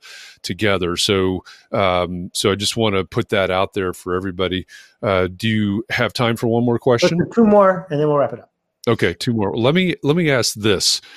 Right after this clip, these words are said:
Speaker 1: um, to the point that you were just making, and, and you mentioned it earlier, the smallest,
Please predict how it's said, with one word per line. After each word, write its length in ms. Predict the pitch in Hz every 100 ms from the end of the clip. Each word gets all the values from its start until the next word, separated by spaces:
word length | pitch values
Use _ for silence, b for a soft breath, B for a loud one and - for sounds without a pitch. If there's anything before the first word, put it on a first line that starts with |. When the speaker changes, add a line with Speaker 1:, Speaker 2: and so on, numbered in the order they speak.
| B B B
Speaker 1:
um, 540 | 117 101 98 98 104 - _ -
to 280 | - 165 156
the 140 | 127
point 380 | - 139 131 120
that 140 | 123 120
you 160 | 110
were 120 | 104
just 260 | 98 95 -
making, 460 | 98 95 - 101 101
and, 100 | 117
and 140 | 120
you 80 | 107
mentioned 420 | 110 127 - 113
it 80 | 95
earlier, 420 | 98 90 85 87
the 60 | 92
smallest, 800 | - 131 127 139 143 - -